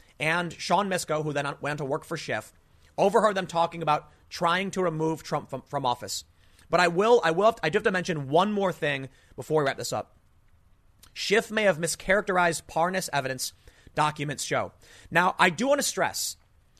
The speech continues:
look, man, I'd love to believe what Real Clear Investigations is,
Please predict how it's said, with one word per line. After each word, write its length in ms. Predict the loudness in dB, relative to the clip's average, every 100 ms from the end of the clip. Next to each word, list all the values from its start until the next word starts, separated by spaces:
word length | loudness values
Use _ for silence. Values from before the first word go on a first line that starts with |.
| _ _ _ _ _ _ -2
look, 240 | 4 4
man, 340 | 4 0 -2 -6 -16 -12 0
I'd 160 | 0
love 320 | 2 2 2 0
to 100 | -2
believe 340 | 0 0 0
what 120 | -2
Real 160 | -4 -2
Clear 160 | -2
Investigations 600 | -2 -2 -2 -6 -6 -8
is, 180 | -12 -12